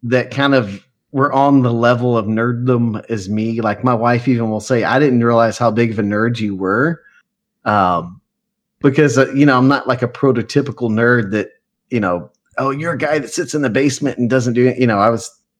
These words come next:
kind of a jock, and I loved watching movies, and I loved playing video games, and I loved playing board games, and, you know, just any kind of competitive game, yeah, I could play, you know? And, uh,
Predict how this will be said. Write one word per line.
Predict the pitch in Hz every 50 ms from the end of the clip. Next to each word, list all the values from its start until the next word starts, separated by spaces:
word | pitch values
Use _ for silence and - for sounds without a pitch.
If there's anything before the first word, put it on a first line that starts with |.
| _ _
kind | - 123 120
of | 110
a | 110 104
jock, | 95 101 107 101 107 117 120 120 -
and | 104 92 92 85 85 - _ _ _ _ _ _ _ _ _ _ _ _ _ 110
I | 110
loved | 107 110 113 113 98 95
watching | 107 107 104 - - 117 107
movies, | 98 101 107 107 113 117 120 113
and | 120 110
I | 98 95
loved | 98 107 110 107 104 -
playing | - - 120 113 110 98
video | 101 107 110 117 117 117
games, | 104 120 117 123 135 127 120
and | 107
I | 98
loved | 98 110 113 107 113
playing | - - 120 113 107 101
board | 98 104 110 123 123 117
games, | 120 117 117 123 135 139 127 - 101
and, | 95 95 92 92 - _ _ _ _ _ _ _ _ _ _ _ _ _
you | - 110 101
know, | 95 90 87 87 98 - - 101 -
just | - 113 - - - - _ - 120 - _ _ _ -
any | 127 135 143 131
kind | - 147 143 135
of | 123 -
competitive | - 123 117 - 131 135 135 139 120 120 113 95 92
game, | 104 120 123 139 139 120 104 95
yeah, | 104 101 98
I | 101
could | - - 98 90
play, | - 120 127 135 131 104
you | 92 90 85
know? | 90 92 101 107 107 107 _ _ _ _
And, | 110 104 98 95 92 90
uh, | 92 87 85 82 80